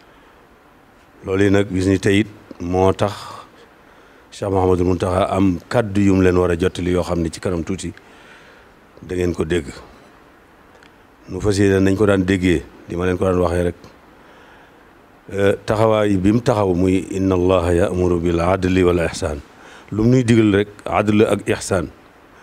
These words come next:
moo tax mu dina ko digal. Ak wa yanha anil fahsha'i wal munkar. Yaar yooyu, yent yooyu rek ci lay wëndeelu. Adl bi mooy li Yàlla digle, ihsan bi mooy li nga xam ne moo nekk suñu diggante.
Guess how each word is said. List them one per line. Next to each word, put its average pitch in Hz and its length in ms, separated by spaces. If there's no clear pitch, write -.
moo 101 160
tax 95 140
mu 90 100
dina 85 180
ko 82 80
digal. 80 220
Ak 104 500
wa 101 140
yanha 107 520
anil 101 220
fahsha'i 95 540
wal 85 160
munkar. 80 340
Yaar 101 220
yooyu, 101 300
yent 107 360
yooyu 104 240
rek 101 140
ci 107 120
lay 98 100
wëndeelu. 82 360
Adl 101 320
bi 101 120
mooy 98 280
li 92 160
Yàlla 95 200
digle, 87 360
ihsan 92 440
bi 87 80
mooy 90 220
li 90 80
nga 90 100
xam 87 140
ne 87 40
moo 87 140
nekk 82 160
suñu 85 140
diggante. 78 280